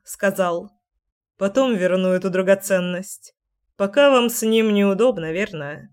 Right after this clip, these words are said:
И сунул шутовской дар в карман, где уже лежала монета. Именно так. Тьяне, одну руку которой не выпускал король, неловко было держать в другой руке и розу, и стекло.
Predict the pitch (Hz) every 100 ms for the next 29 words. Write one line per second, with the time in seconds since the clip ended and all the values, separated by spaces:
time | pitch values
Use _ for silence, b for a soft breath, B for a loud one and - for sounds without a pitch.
0 | _ _ _ _ _ _ _ _ _ -
1 | 202 294 302 262 247 226 214 214 - 226
2 | 202 254 254 - 226 208 170 175 190 196
3 | 202 226 202 202 196 190 202 202 170 175
4 | 170 190 - _ _ _ _ _ _ _
5 | _ _ _ _ _ 208 208 214 220 220
6 | 220 160 165 - - _ _ _ _ _
7 | - 202 247 311 269 233 214 262 269 269
8 | 247 233 214 254 247 208 202 202 208 208
9 | 240 214 208 196 202 247 233 208 208 226
10 | 240 - 185 185 185 185 196 208 202 196
11 | 196 202 190 202 196 202 214 196 208 247
12 | 180 196 233 220 190 202 196 - 180 165